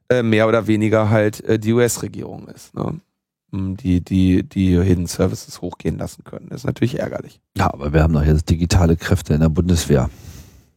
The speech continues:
Speaker 1: Mhm.
Speaker 2: Unsere I-T-Soldaten.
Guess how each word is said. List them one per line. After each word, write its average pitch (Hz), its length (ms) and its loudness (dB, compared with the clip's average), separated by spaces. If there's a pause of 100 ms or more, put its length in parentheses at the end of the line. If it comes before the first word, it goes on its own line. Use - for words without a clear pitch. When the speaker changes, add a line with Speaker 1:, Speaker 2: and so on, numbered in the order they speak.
(400)
Speaker 1:
Mhm. 120 360 0 (1600)
Speaker 2:
Unsere 78 240 -8 (100)
I-T-Soldaten. 73 840 0